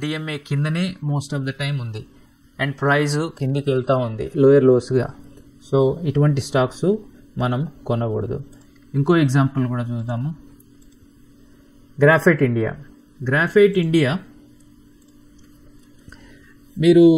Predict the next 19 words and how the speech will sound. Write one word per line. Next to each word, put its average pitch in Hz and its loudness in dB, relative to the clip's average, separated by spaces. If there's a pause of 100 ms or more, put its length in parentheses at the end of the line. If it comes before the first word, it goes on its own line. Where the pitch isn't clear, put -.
(460)
సెవెంటీన్ 208 6
నుంచి 196 4 (120)
చూస్తే 180 4 (600)
ఇక్కడ 156 -2 (140)
somewhere 156 2 (720)
mid 160 2 (380)
eighteen 147 0 (220)
or 143 -2 (240)
maybe 131 0 (100)
September, 131 -2
October 123 -2
వరకు 131 0
కూడా 123 2 (500)
ఇది 131 0
ఒక 131 -4 (420)
major 135 0
bull 131 2
ట్రెండ్‌లో 143 0 (100)
ఉండింది 120 0